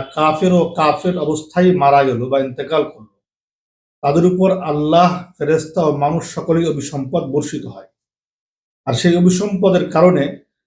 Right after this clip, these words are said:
জাহান্নামে তার অনন্তকাল অবস্থান করবে। অর্থাৎ কিয়ামতের দিন অভিসম্পদের পরিণতিতে প্রাপ্ত জাহান্নামের চরম শাস্তিতে তারা স্থায়ীভাবে পতিত হবে।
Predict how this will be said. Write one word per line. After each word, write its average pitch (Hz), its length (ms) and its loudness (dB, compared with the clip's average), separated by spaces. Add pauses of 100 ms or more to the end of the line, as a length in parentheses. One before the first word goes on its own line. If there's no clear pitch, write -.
(240)
জাহান্নামে 165 640 2
তার 147 180 0
অনন্তকাল 156 640 0
অবস্থান 143 440 -4
করবে। 113 300 -18 (720)
অর্থাৎ 151 480 0
কিয়ামতের 170 540 2
দিন 180 340 0 (380)
অভিসম্পদের 180 720 2
পরিণতিতে 180 560 -2 (520)
প্রাপ্ত 170 580 0
জাহান্নামের 151 640 0
চরম 160 380 2
শাস্তিতে 165 460 -6
তারা - 480 -2
স্থায়ীভাবে 165 460 2
পতিত 127 320 -12
হবে। - 180 -20